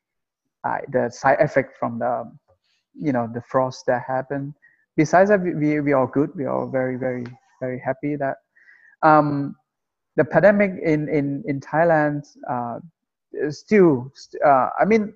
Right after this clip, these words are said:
still remain the emergency state, but, but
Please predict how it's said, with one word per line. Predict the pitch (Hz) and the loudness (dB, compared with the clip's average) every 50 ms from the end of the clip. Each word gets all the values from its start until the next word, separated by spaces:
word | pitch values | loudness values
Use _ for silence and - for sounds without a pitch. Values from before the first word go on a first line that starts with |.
| _ _ _ | _ _ _
still | - - - 185 180 | -12 -2 2 2 4
remain | 165 165 156 147 147 147 143 139 | 4 4 4 6 6 4 4 4
the | 135 127 123 123 - | 2 0 0 -2 -2
emergency | 127 131 127 127 131 127 127 - 139 131 123 | -4 -4 -4 -4 -6 -6 -4 -4 -4 -4 -6
state, | - - - 123 117 147 | -6 -10 -12 -12 -10 -10
but, | 143 120 120 - _ _ _ _ _ _ _ _ _ _ _ _ _ _ _ - | -10 -10 -10 -10 _ _ _ _ _ _ _ _ _ _ _ _ _ _ _ 0
but | 135 123 123 123 | 0 0 0 -2